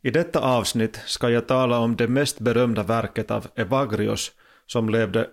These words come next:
på tre-, trehundratalet, om bönen. Det finns i den första delen av en antologi som kallas Filokalia.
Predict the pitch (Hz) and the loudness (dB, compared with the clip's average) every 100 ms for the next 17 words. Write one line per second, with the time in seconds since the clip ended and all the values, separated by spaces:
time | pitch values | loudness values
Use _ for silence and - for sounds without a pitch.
0 | - 113 113 - _ 123 113 - 127 - | -6 -2 -2 -4 _ 0 0 0 -6 -2
1 | 135 117 101 101 - 110 107 110 - _ | 0 0 0 -4 -2 -4 -2 -6 -12 _
2 | - - - 113 110 123 113 101 95 - | -20 -18 -4 -2 2 4 4 0 -4 -10
3 | _ _ _ _ _ _ _ _ _ _ | _ _ _ _ _ _ _ _ _ _
4 | _ _ _ _ _ _ _ _ _ _ | _ _ _ _ _ _ _ _ _ _
5 | _ _ _ _ _ _ _ _ _ _ | _ _ _ _ _ _ _ _ _ _
6 | _ _ _ _ _ _ - 117 147 139 | _ _ _ _ _ _ -6 0 2 2
7 | 131 120 120 110 117 139 143 - 117 123 | 2 2 2 0 0 2 0 0 0 2
8 | 117 113 113 113 104 113 113 104 110 107 | 2 2 0 -2 -2 -2 -2 -2 -2 -2
9 | 92 131 123 - 110 104 113 107 104 - | 0 2 2 0 -2 0 0 0 0 -2
10 | - 110 107 101 107 107 110 98 | 0 0 0 0 -2 0 0 -2